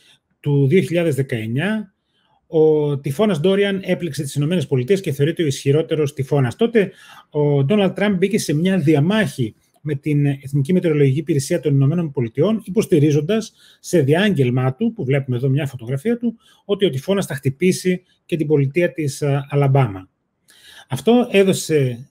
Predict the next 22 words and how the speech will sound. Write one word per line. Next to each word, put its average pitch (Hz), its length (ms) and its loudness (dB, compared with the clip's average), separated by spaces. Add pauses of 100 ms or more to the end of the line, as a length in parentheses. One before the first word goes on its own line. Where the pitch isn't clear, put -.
επειδή 143 220 -4
ήταν, 160 540 -4
α, 117 420 -8
ψευδής 135 880 0 (200)
σαν 120 460 -8 (140)
είδηση 156 680 -2 (640)
και 135 120 -6
κάλυπτε 202 500 0
την 143 160 0
επιστημονική 135 580 2
έρευνα 123 560 -2
της - 180 -10
Εθνικής 139 360 -2
Μετεωρολογικής 131 680 -2
Υπηρεσίας, 131 800 -6 (1040)
αφορμή 151 380 2
για 233 200 4
το 156 480 0
hashtag, 190 360 -4 (460)
ε, 139 420 -2 (240)
Sharpie 185 340 -2
Gate 180 340 2